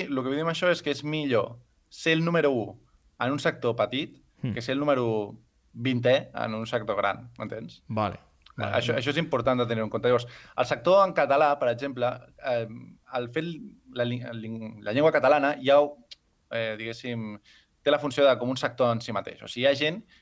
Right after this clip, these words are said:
Speaker 1: que sí que és veritat que pel simple fet de que sigui en català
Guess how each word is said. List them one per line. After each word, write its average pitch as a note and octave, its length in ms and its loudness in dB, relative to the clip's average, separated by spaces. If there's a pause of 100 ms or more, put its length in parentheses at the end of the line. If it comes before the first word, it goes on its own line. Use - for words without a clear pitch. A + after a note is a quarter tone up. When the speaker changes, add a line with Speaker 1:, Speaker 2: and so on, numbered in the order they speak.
Speaker 1:
que A#2 260 -4
sí - 160 -12
que B2 80 -2
és A2+ 80 -4
veritat C#3 320 2
que A2+ 160 0 (720)
pel B2+ 160 4
simple E3 300 2
fet B2 120 -2
de A#2 120 2
que A2 100 -8
sigui C3 160 -2
en B2 80 2
català A2+ 240 4